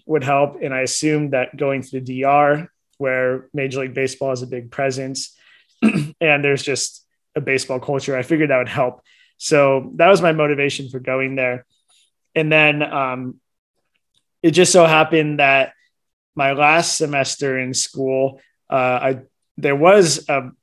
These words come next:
sports business class, just a one-off class that was, like, um, not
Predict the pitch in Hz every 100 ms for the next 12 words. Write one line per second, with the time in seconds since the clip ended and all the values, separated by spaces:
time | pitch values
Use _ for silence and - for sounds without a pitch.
0 | _ - - 156 139 - 147 131 139 127
1 | - 135 135 160 - 151 135 139 139 131
2 | 131 - - _ - - 135 131 - -
3 | 131 135 127 117 131 123 123 _ _ _
4 | _ _ 139 131 135 139 135 -